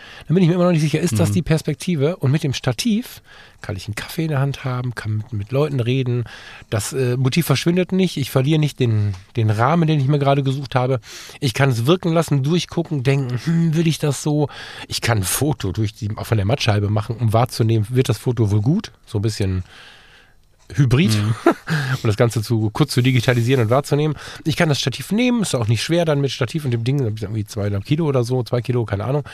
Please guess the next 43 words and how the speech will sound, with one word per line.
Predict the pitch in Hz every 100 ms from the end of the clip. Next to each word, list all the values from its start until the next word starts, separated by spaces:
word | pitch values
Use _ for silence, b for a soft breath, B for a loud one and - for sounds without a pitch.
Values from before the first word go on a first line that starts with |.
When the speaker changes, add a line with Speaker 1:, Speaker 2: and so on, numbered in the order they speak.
| B B B B
Speaker 1:
Stell | - 170
das | 127
mal | 120
woanders | 113 196 196 -
hin, | 160
guck | 156 -
da | 117
wieder | 113
durch, | 135 190 208 -
hab | 139
einen |
Kaffee | 135 170 156
in | 147
meiner | 143 127
Hand, | 127 139 - B B
kann | - 143
dann | 123
ein | 110
Foto | - 196 170
auslösen. | 143 - 143 131 135
Also | 113 135
es | 117 - B B B B B _
bremst | 117 104 120 170 208 -
die | 147
Fotografie | - 151 135 117 147
krass | - - - 175 -
ein | - 151 190 240 233 - - - -
und | 131 143
ist | 135 139
der | -
absolute | - 175 - 180 175 151
Gegenentwurf | 135 151 156 143 123 127 135 -
zu, | - 131 127 -
ich | -
geh | 131
spazieren | - 110 - 139 120
und |
komm | 107 117
mit | 98
hundert | 117 98
Bildern | 101 92
nach | 87 -
Hause. | 95 104